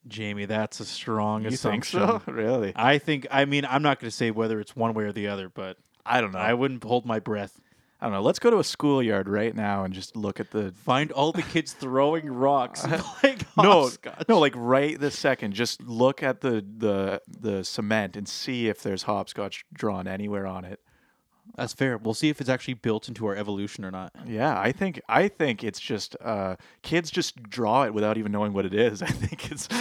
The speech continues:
Speaker 2: it's a, it's an instinct.
Speaker 1: <laughs> Like, like an animal finding food.
Speaker 2: It's a human instinct to just start drawing hopscotch squares. Yeah. <laughs> Hot take.
Speaker 1: Well, Jamie, we're
Speaker 2: Yeah.
Speaker 1: out of time.
Speaker 2: All right.
Speaker 1: We made it.
Speaker 2: We made it.
Speaker 1: Guys, real neighbors.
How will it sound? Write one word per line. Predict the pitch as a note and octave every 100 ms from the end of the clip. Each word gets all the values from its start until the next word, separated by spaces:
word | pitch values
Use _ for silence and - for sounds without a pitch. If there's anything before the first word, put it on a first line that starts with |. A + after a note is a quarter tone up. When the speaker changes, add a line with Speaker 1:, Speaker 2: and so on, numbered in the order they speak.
| A#3 A3+ F#3
Speaker 2:
it's | C3+ -
a, | A#2 G2 - - -
it's | C#3
an | C3
instinct. | A2 B2 C#3+ - D#4 F#2+ G2
Speaker 1:
<laughs> |
Like, | D4 - - C3 C#3+
like | D3 C#3
an | C#3+
animal | C3+ C#3 B2+
finding | - - A#2+ B2 A2
food. | - A#2 A2 B2
Speaker 2:
It's | A#2+
a | A2+
human | A#2 C3 C3
instinct | G#2+ G#2+ A2+ A2+ G2
to | G#2+
just | G2+ -
start | G#2 G2+
drawing | G#2 G2 G2+ G2+ G2 G2+
hopscotch | G2+ G2+ - - F#2+ F#2
squares. | - G2+ F#2 F2 - - _
Yeah. | - G2+ - - D#4
<laughs> | - - - - _ - -
Hot | C3 A#2+ -
take. | A#2 G2 - - -
Speaker 1:
Well, | A2 G#2+
Jamie, | A2+ B2 - _ _ -
we're | A2
Speaker 2:
Yeah. |
Speaker 1:
out | G#2+
of | G#2
time. | G#2 G2+ _ - - _ _ _ -
Speaker 2:
All | G2+
right. | G#2+ B2+ _ _
Speaker 1:
We | A#2
made | A2 A2
it. | G#2+ _ _ -
Speaker 2:
We | G2+
made | G2 G2
it. | F#2+ - _ -
Speaker 1:
Guys, | B2 A#2+ A#2+ A2+
real | A#2 A#2
neighbors. | A2 G#2+ A2 -